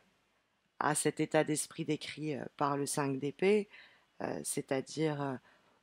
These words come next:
Bon, bah, j'y crois plus, j'en ai ras-le-bol », euh,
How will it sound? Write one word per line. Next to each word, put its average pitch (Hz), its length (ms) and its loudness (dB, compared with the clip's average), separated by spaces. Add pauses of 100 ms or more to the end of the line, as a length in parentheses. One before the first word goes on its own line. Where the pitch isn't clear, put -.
(100)
Bon, 135 120 -2
bah, 139 160 2
j'y 135 180 -2
crois - 280 -2
plus, 170 500 2
j'en 147 220 2
ai 131 80 0
ras-le-bol », 160 720 6
euh, 139 120 2